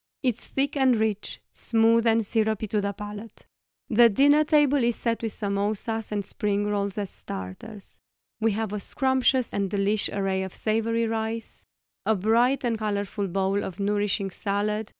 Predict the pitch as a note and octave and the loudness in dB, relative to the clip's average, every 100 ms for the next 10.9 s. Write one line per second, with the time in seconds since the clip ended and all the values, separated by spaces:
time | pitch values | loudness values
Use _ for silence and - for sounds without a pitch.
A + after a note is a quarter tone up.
0 | - G#3 G3+ F#3 G#3+ A3 A#3 A#3 A#3 G#3+ | -4 0 2 2 2 2 2 0 -2 -2
1 | F#3+ G#3 - A3 - G#3 G3+ F#3+ A3 A3 | 0 0 2 -4 -2 -4 -2 -4 -2 -2
2 | A3+ A3+ A#3 _ _ - - A#3+ A#3 - | 0 -2 -4 _ _ -18 0 2 2 0
3 | - - D4+ - C4+ A3 - G#3+ A3 G#3+ | -8 -2 0 2 2 0 0 -2 0 -2
4 | G3+ G3+ - - G#3+ G#3+ - - F#3+ - | -4 -6 -12 -4 -2 -2 -6 -8 -8 -4
5 | F#3+ F#3+ G3+ - F3 E3 F3+ G#3 A3 A#3 | -2 -2 -4 -6 -6 -6 -8 -8 -10 -14
6 | _ _ _ _ _ _ _ _ _ _ | _ _ _ _ _ _ _ _ _ _
7 | _ _ _ _ _ _ - B3 C4 C4+ | _ _ _ _ _ _ 2 6 6 4
8 | C4+ A#3+ A#3 - F#3+ F#3 - - A#3 A#3 | 0 -2 -4 -2 -2 -2 -4 0 0 2
9 | A3 F#3 F#3 F#3+ F#3 G3 _ _ _ _ | 0 0 -2 -4 -6 -10 _ _ _ _
10 | - F#3+ - A#3+ C4+ C4 - F3+ F#3+ | 0 0 0 2 2 2 0 0 0